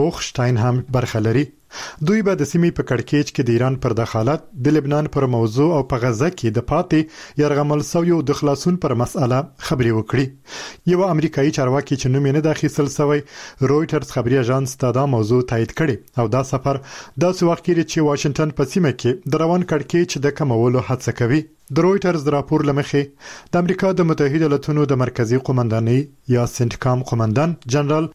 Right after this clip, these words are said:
مایکل اریک کوریلا په سیمه کې دی چې هغه به هم اسرائیل ته سفر وکړي. په همدې حال کې په غزه کې د اسرائیل او حماس ډلې ترمنځ چې د امریکا متحده ایالاتونه او اروپایي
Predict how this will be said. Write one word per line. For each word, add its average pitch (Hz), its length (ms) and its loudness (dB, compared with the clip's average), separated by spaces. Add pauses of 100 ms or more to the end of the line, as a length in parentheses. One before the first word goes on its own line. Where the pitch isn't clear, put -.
(120)
مایکل 156 380 0 (340)
اریک 156 240 0 (180)
کوریلا 151 360 2
په 139 140 -4
سیمه 175 280 2
کې 120 160 2
دی 113 160 2
چې 113 120 0 (320)
هغه 113 200 0
به 107 120 0
هم 165 520 -2
اسرائیل 127 480 0
ته 131 140 -2
سفر 127 340 -2
وکړي. 120 320 0 (500)
په 147 80 2 (120)
همدې 151 260 0
حال 143 160 0
کې 147 240 -2
په - 80 -2
غزه 120 240 2
کې 131 120 -2 (100)
د 123 120 4
اسرائیل 127 400 -2 (220)
او 151 40 2 (120)
حماس 147 320 -2
ډلې 143 200 2 (100)
ترمنځ 151 300 2 (140)
چې 117 100 2 (260)
د 120 120 2
امریکا 120 380 0
متحده 120 320 0
ایالاتونه 156 440 0 (440)
او 160 80 2 (160)
اروپایي 151 340 0